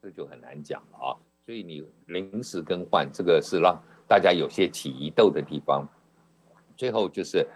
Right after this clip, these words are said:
啊，地方的一些官员啊，那受到一个暴力的相待。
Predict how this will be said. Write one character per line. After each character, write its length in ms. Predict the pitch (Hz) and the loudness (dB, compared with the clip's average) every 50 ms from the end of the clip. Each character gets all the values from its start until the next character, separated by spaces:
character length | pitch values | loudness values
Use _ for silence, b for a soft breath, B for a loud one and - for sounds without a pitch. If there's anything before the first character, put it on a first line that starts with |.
| B B B B | B B B B
啊， 200 | 76 73 65 69 71 - | 4 4 4 4 2 2
地 160 | 160 139 110 | 2 2 4
方 220 | - 98 95 98 95 | 4 4 4 4 4
的 100 | 95 87 | 0 0
一 100 | 82 82 | 0 -2
些 260 | - - 92 87 85 | 0 4 4 4 4
官 280 | - - 101 90 92 92 | 4 6 4 6 4 4
员 220 | 90 80 69 62 - - | 0 0 -2 -2 -4 -6
啊， 260 | - 67 67 64 - _ _ _ _ | -6 -4 -4 -4 -4 _ _ _ _
那 140 | - 85 85 | -2 -2 0
受 200 | 80 - 117 107 | 2 4 4 4
到 220 | 87 95 82 78 73 | 6 6 6 4 4
一 40 | |
个 140 | 71 - 85 | 2 0 -2
暴 240 | 82 - 107 95 87 | 2 6 6 6 6
力 140 | 85 80 78 | 6 2 -4
的 120 | 71 73 | -6 -6
相 300 | 69 - 95 80 80 80 | -6 -2 -2 -2 -2 0
待。 220 | - 80 73 67 | 0 2 2 2